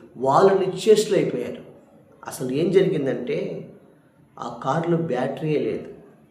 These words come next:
బ్యాటరీ లేదు.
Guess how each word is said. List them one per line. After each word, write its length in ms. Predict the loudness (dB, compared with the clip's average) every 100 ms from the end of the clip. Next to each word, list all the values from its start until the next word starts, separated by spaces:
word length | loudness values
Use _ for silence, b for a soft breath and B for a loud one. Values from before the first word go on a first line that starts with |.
| _ _ _ _ _ _ _ _ _ _ _ _ _ _ _ _ _ _
బ్యాటరీ 420 | -6 0 0 2 2
లేదు. 360 | 2 0 -6